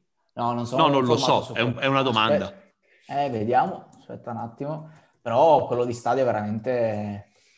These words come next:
Speaker 2: Perché
Speaker 1: eh.
Speaker 2: dove lo vedo bene questa, questa cosa qui, che c'è un abbonamento e hai la macchina cloud più i giochi,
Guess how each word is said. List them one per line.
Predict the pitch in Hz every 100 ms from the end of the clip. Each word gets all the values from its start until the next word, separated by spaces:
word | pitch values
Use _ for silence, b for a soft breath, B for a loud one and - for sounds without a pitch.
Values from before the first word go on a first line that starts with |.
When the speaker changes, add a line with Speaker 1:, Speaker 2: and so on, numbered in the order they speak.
| b b
Speaker 2:
Perché | 139 139
Speaker 1:
eh. | 156
Speaker 2:
dove | 175 202
lo | 196
vedo | 165 175 160
bene | 156 180 156
questa, | 147 - 143 135
questa | 135 151 - 147
cosa | 151 139 131
qui, | 175
che | 143
c'è | 131 147 139
un | 165 160
abbonamento | 156 135 151 143 151 147 143 127 123 113
e | 123
hai | 131
la | 123
macchina | 123 135 131 156 135
cloud | - 139 117 113 117
più | 135 143
i | 123
giochi, | 120 123 123 - 160 214